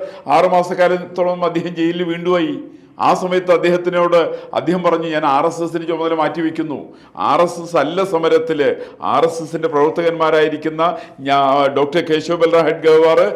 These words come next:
അപ്പാജി ജോഷി തുടങ്ങിയുള്ള നിരവധി ആളുകൾ സമരത്തിൽ പങ്കെടുത്തിട്ടുണ്ട്." അപ്പോൾ ആർ എസ് എസിൻ്റെ പ്രവർത്തകന്മാരെ സംബന്ധിച്ച് ആർ എസ് എസിൻ്റെ ചുമതലപ്പെട്ടവരല്ല സമരത്തിന് പോകുന്നത്,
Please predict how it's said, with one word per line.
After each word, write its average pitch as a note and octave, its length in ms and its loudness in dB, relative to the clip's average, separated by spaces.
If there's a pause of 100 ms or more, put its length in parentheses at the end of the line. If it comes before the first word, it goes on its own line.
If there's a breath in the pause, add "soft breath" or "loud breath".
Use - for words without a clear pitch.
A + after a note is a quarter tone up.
(300 loud breath)
അപ്പാജി D#3+ 420 0 (120)
ജോഷി E3 320 -2
തുടങ്ങിയുള്ള D#3+ 440 0
നിരവധി D#3+ 380 -4
ആളുകൾ F3 240 -2 (100)
സമരത്തിൽ E3+ 320 -4 (100)
പങ്കെടുത്തിട്ടുണ്ട്." E3 680 -8 (480 loud breath)
അപ്പോൾ C#3+ 120 -2 (160)
ആർ E3+ 160 2
എസ് F#3+ 200 -6
എസിൻ്റെ F3 460 -4
പ്രവർത്തകന്മാരെ E3 800 0 (120)
സംബന്ധിച്ച് D3 560 -2 (540 loud breath)
ആർ D#3 180 2
എസ് F#3 240 -4
എസിൻ്റെ E3+ 300 -4 (100)
ചുമതലപ്പെട്ടവരല്ല D#3 880 0 (100)
സമരത്തിന് C3 460 -6
പോകുന്നത്, B2+ 440 -4